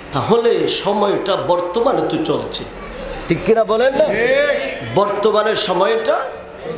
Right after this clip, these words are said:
Speaker 1: চলছে। এমন এই ফিতনার যুগে,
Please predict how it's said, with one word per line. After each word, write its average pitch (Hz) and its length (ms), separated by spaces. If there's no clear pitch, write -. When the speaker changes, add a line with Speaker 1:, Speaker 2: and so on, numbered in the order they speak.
Speaker 1:
চলছে। - 360
এমন 440 340
এই 403 360
ফিতনার 370 580
যুগে, 269 440